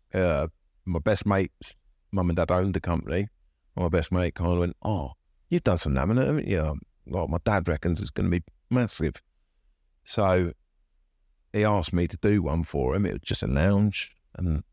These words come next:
I think I got two hundred and fifty quid for a day's work. Couldn't believe my luck. I thought, "I've got to get into this." I then sought out a local company just by chance. Uh, there was a company, Salesmark Limited, that supplied Quick Step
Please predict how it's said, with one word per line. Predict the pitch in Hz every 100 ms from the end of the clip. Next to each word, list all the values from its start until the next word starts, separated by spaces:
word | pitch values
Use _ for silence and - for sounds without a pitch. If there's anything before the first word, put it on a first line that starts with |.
| _ -
I | 58 -
think | - -
I | -
got | -
two | - 95
hundred | 87 71
and | -
fifty | - -
quid | - 90 78
for | 85
a |
day's | 73 78 73 90
work. | 76 67 -
Couldn't | - 101 76
believe | 82 80
my | 78
luck. | 80 92 82 73 - - _ _ -
I | 90
thought, | 95 87 - _ _ _ _ -
"I've | 76
got | 69 -
to | 73
get |
into | 110 92 69
this." | 101 - - - _ _ _ _ -
I | 98
then | 101 98 95 98 101 107 107 110
sought | 92 - 110 -
out | 98 90 78
a | 92
local | 101 98 -
company | - 104 92 104 117 117 -
just | 139 120 -
by | 80
chance. | - 117 82 85 82 - -
Uh, | - 78 80 78
there | 85
was | 82
a |
company, | - 98 82
Salesmark | - 95 92 92 82
Limited, | 87 85 78 101 -
that | 78 - _ _
supplied | - - 78 104 82 82 - _ _
Quick | 101 92
Step | - 80